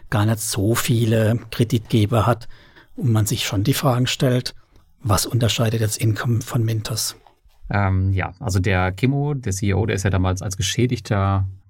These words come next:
Speaker 2: ja, Mintos-Anleger eigentlich angetreten und hat die Idee ja gehabt, die Plattform sicherer zu machen.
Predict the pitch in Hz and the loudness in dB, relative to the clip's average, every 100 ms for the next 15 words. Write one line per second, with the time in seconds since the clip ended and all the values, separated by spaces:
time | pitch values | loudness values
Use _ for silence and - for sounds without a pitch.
0 | - - - 101 113 107 98 123 120 113 | -6 -6 -2 -2 0 -2 0 0 0 0
1 | 113 107 104 - 110 113 - 113 113 117 | -2 -2 -4 -2 -2 -4 -2 -2 0 -2
2 | 98 90 95 - 87 87 92 - - 95 | -2 -4 -4 -2 0 0 -2 -4 -4 -2
3 | 104 110 98 92 95 98 92 95 92 90 | 0 0 0 0 -2 -2 -2 -2 -2 0
4 | 90 101 110 107 113 110 143 | 0 0 -2 -2 -2 0 -2